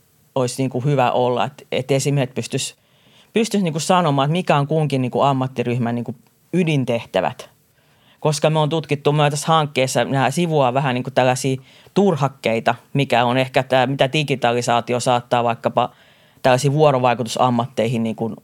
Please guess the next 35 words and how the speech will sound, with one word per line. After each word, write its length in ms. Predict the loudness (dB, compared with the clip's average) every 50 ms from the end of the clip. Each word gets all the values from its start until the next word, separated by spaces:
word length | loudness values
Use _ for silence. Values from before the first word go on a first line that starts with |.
| _ -10 -6
tuoda. 360 | -2 0 2 2 2 0 0 -2
Esimerkiksi 400 | -4 -4 -2 -2 -2 -2 0 2
opettajat 460 | 0 2 2 0 -2 -2 -4 -4 -2
kokee 300 | -2 -2 -2 -2 -2 -2
aika 200 | -2 -2 -2 -4
paljon 360 | -2 -2 -2 0 0 -2 -2 -2
tämmöisiä 400 | -2 -2 -2 -2 -4 -6 -6 -6
turhakkeita, 640 | -4 -4 -4 -4 -6 -6 -6 -4 -4 -4 -4 -4
ainakin 280 | -4 -4 -4 -4 -4 -4
meidän 200 | -2 -2 -2 -4
tutkimusten 580 | -4 -8 -8 -10 -10 -10 -8 -8 -8 -8 -8 -8
mukaan. 460 | -8 -8 -6 -4 -4 -4 -4 -4 -8 -12 _ _ _ _ _ _ _ _ _ _ _ _ _ _ _ -8
Niin 340 | -4 -4 -2 -2 -4 -6 -8 -8 -2 2
tavallaan 460 | 2 4 4 4 4 4 2 0 0
sillä, 320 | 0 -2 0 0 0 0
että 200 | 0 0 -2 -2
niin 120 | -2 -4 -6
kuin 120 | -8 -12 -12 -10 -6
pystytään 540 | -4 -4 -4 -4 -4 -4 0 2 2 2 0 -2 _ _ _ _ -4 0
kertomaan, 440 | 2 2 2 2 0 -2 0 0 -2
että 60 | -2
mitkä 300 | -2 -4 -2 0 0 0
ne 100 | 0 -2
sun 220 | -4 -4 -2 -2
niin 100 | -2 -2
kuin 160 | -2 -2 -2
ydintehtävät 640 | 0 0 -2 -2 -2 -4 -6 -6 -6 -4 -4 -6 -6 -2
on, 300 | -2 0 0 0 -2 -6 -10 -12 -12 -8
niin, 300 | -6 -4 -4 -4 -6 -8 _ _ -10
niin 200 | -8 -6 -6 -6
sillä 340 | -4 -4 -4 -2 -2 -2 -2
voidaan 320 | -2 -4 -4 -2 -4 -4
ehkä 220 | -4 -6 -6 -6 -6
sitä 140 | -4 -4 -2
multitaskaamista 1080 | -2 -2 -2 -2 -4 -6 -6 -6 -6 -6 -6 -6 -6 -6 -4 -6 -6 -8 -6 -6 -6